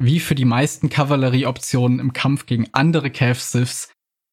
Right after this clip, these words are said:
Und wenn man das nicht kann, was dann passiert, haben wir auch vorhin in meinem Spiel Franken gegen Slawen gesehen.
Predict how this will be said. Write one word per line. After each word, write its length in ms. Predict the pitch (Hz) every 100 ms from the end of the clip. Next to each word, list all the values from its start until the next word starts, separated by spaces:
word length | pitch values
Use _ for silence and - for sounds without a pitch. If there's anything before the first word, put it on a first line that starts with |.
| -
Und 220 | 147 170
wenn 120 | 139
man 100 | 131
das 140 | 120 131
nicht 300 | 170 - -
kann, 200 | 208 202
was 120 | -
dann 140 | 147
passiert, 300 | - - 139
haben 100 | 131
wir 100 | 120
auch 100 | 156
vorhin 340 | - 135 117 127
in 100 | 127
meinem 540 | 123 123 123 123 123
Spiel 200 | 127 139
Franken 460 | 127 - 135 147 135
gegen 180 | 131 131
Slawen 420 | - 123 127 139
gesehen. 520 | 131 123 135 160 202